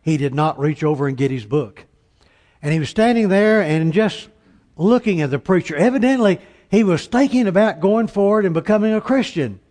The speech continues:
And the preacher stopped the sermon and he stopped the singing. He said this, "I want to tell you all that I have taught you the truth, and if you don't obey it, you can die and go to hell."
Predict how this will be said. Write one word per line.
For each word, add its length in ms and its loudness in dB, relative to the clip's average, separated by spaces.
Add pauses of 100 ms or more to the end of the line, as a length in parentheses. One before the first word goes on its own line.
(760)
And 140 -2
the 60 -2
preacher 340 0
stopped 440 -2
the 100 -4
sermon 420 0
and 160 0
he 140 0
stopped 400 -2
the 100 -4
singing. 420 -2
He 100 -2
said 260 -4
this, 260 0 (500)
"I 60 -2
want 220 2
to 80 -2
tell 100 4
you 180 2
all 240 4
that 140 2
I 240 4
have 220 2
taught 340 0
you 160 2
the 100 -2
truth, 640 2 (680)
and 120 0
if 140 -2
you 140 4
don't 420 2
obey 520 6
it, 180 -4 (180)
you 200 4
can 200 0
die 340 4
and 180 0
go 180 4
to 100 4
hell." 540 0